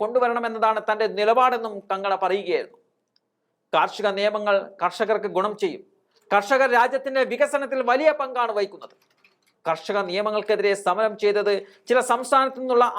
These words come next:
ആളുകൾ മാത്രമാണെന്ന് തുടങ്ങിയ പരാമർശങ്ങളും കങ്കണ നടത്തിയിരുന്നു.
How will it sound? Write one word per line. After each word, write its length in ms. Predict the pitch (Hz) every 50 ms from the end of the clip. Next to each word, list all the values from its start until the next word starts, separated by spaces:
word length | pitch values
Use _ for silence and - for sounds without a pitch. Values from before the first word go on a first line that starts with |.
| 214
ആളുകൾ 240 | 233 262 254 262 254 240 233
മാത്രമാണെന്ന് 560 | 240 247 247 - 277 277 269 254 254 247 254 247 247
തുടങ്ങിയ 240 | 233 247 240 240 233 240
പരാമർശങ്ങളും 640 | 226 214 226 240 269 269 - - 247 226 247 233 220 208 185 - _ _ _ _ - 202
കങ്കണ 220 | 214 208 214 208 190 185
നടത്തിയിരുന്നു. 420 | 180 185 185 208 180 151 135 -